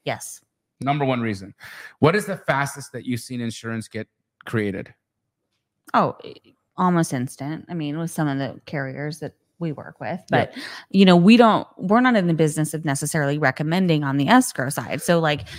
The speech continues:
Speaker 1: you might be new and not even realizing that's something that you need. <laughs> Um, so when you're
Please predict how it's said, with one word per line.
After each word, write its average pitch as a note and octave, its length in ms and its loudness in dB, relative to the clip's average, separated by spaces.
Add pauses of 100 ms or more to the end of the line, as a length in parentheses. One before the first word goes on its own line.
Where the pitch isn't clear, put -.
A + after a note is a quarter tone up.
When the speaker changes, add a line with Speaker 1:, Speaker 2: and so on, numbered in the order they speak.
(140)
Speaker 1:
you G#3+ 180 4
might G3 240 4
be D#3+ 120 2
new F#3+ 300 4
and D#3 160 4
not D3+ 220 4
even D3 240 0
realizing C#3 520 0
that's B2 240 -2
something C#3+ 380 -2
that C3+ 160 -4
you C#3 140 -2
need. D#3+ 400 0 (180)
<laughs> E4+ 100 4 (1000)
Um, C#3+ 600 4 (640)
so F3+ 380 6
when F#3 280 0
you're F#3 260 0